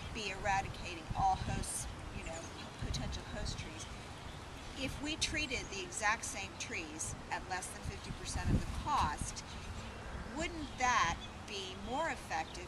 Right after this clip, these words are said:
because the chance of a, a bug going past that quarter mile radius on a car or, or what have you, versus going to the next available tree, eating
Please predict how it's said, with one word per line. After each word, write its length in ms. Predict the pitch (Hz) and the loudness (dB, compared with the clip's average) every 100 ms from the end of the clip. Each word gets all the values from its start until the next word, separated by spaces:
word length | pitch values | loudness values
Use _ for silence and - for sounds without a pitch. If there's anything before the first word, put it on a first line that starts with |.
| - | -4
because 400 | - - 208 - 190 | -4 -2 -2 -2 -6
the 80 | 175 - | -6 -4
chance 360 | - 247 247 - | -2 0 0 -2
of 80 | - 175 | -4 -4
a, 80 | 165 - - - - - | -6 -8 -8 -8 -6 -4
a 40 | - | -2
bug 280 | 233 208 190 185 - - - - - - | 6 8 6 4 -6 -8 -8 -8 -8 -4
going 160 | 226 202 - - | -2 -2 -4 0
past 280 | 226 226 - | 2 2 2
that 160 | 214 - - | 2 2 -2
quarter 200 | 214 208 | -4 -2
mile 220 | 196 185 190 | 0 0 2
radius 400 | 190 185 185 180 | 0 -2 -2 -2
on 80 | 160 | 0
a 140 | 156 - | 0 0
car 260 | 165 165 160 156 | 2 2 2 -2
or, 80 | 147 | -2
or 320 | - - - 170 | -4 -4 -4 -4
what 100 | 156 - | -4 2
have 160 | 208 208 165 | 2 2 -2
you, 80 | 170 - - - - - - | -4 -4 -6 -6 -6 -6 0
versus 520 | 262 262 - 226 214 - - - - - - - - - | 2 2 2 0 -2 -4 -6 -6 -6 -8 -8 -8 -6 0
going 180 | 240 226 | 0 0
to 80 | 226 185 | -4 -2
the 40 | |
next 360 | 208 220 - 226 | -2 0 -2 -2
available 480 | 208 208 202 180 - | 2 2 0 -2 -2
tree, 320 | - 196 190 - - - - | 0 0 -2 -4 -6 -6 -4
eating 300 | 233 226 | -4 -4